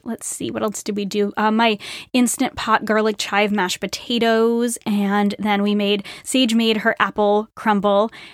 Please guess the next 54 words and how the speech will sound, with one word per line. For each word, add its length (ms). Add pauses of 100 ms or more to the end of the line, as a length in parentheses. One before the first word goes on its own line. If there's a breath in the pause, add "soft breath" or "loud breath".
with 200
vanilla 300
ice 280
cream. 460 (360)
She 120
calls 180
it 80
her 140
apple 240
crunch, 340
or 60
she 160
did 160
when 120
she 100
was 140
four, 360
when 100
she 120
helped 180
me 60
create 260
the 100
recipe. 560 (320 loud breath)
And 280
my 120
friends, 580
um, 460
brought 300
some 120
dessert 520
as 160
well. 580
And 100
it 40
was 140
just 240
a 60
really 480
lovely 400
day, 240
super 560
low 240
key. 360
And 200
that's 200
my 100
favorite 420
kind 300
of 100
holiday. 480
And 220
that 260
is 440